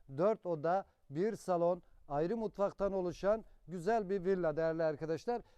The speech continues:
Tabi burası toplamında beş adet tam bağımsız bölüm var. Yani beş adet tam müstakil evler var. İçinde bir tanesini tanıtacağız değerli arkadaşlar. Diğerleri satıldı. Ee, hiç oturulmamış, sıfır yapı. Tabi bu diğerlerine göre bol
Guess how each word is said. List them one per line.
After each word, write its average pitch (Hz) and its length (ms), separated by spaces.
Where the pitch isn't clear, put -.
Tabi 202 380
burası 196 460
toplamında 202 840
beş 208 300
adet 180 380
tam 202 220
bağımsız 180 440
bölüm 185 280
var. 120 100
Yani 147 380
beş 214 220
adet 170 340
tam 196 160
müstakil 175 460
evler 196 320
var. 220 200
İçinde 196 460
bir 240 100
tanesini 165 440
tanıtacağız 156 560
değerli 165 200
arkadaşlar. 170 460
Diğerleri 190 320
satıldı. 208 640
Ee, 170 300
hiç 220 180
oturulmamış, 185 720
sıfır 196 400
yapı. 143 440
Tabi 196 360
bu 226 400
diğerlerine 185 580
göre 180 360
bol 220 220